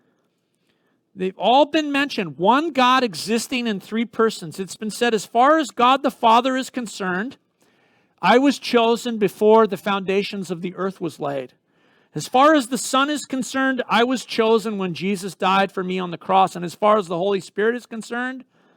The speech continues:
I was saved the moment I repented of sin and turned in faith to Christ Jesus. And he came and indwelled me with his presence." D L Moody, that famous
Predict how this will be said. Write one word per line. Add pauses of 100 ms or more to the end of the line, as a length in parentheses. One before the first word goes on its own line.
(800)
I
was
saved
the
moment (340)
I
repented
of
sin
and
turned
in
faith
to
Christ
Jesus. (240)
And
he
came (460)
and
indwelled
me
with
his
presence." (4000)
D
L
Moody,
that
famous